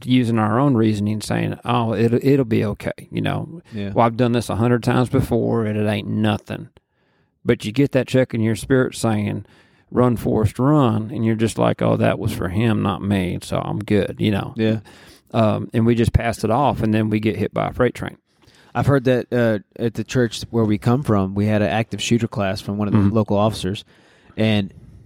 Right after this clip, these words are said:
Speaker 2: he explained it in a way, and it's so true, and I never thought of it before. Like, if we were sitting here and we hear gunshots, we would be like,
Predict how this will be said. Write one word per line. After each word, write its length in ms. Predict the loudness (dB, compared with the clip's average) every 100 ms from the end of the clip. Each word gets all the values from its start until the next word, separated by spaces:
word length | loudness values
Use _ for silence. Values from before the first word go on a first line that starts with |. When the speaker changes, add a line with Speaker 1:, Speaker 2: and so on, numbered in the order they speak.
| _ _ _ _ _
Speaker 2:
he 200 | 0 2
explained 520 | 2 0 0 0 2
it 180 | 0 -2
in 140 | -2 0
a 60 |
way, 460 | 2 4 4 2 0 -2
and 140 | -2
it's 140 | -2
so 360 | -2 2 4 2
true, 560 | 0 2 4 4 2 0
and 140 | -4
I 60 | -2
never 240 | -2 0
thought 200 | 2 2
of 60 | 2
it 100 | -2
before. 320 | -4 0 0
Like, 240 | 0 -2 -8 _ _ _
if 180 | 0 2
we 120 | 2
were 160 | 2 0
sitting 300 | 0 0 -2
here 180 | -4 -4
and 100 | -4
we 120 | -4
hear 160 | -4 -2
gunshots, 600 | -2 -2 -6 -8 -8 -16 -20 _ _ -2
we 140 | 2
would 100 | 2
be 100 | 2
like, 200 | 0 -2